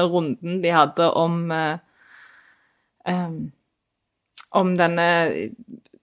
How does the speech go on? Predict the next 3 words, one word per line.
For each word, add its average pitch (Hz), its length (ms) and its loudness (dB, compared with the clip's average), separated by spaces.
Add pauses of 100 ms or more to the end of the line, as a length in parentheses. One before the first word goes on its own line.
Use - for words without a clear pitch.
(180)
store 175 1200 0
f-, - 200 -18 (280)
pakken 185 500 -2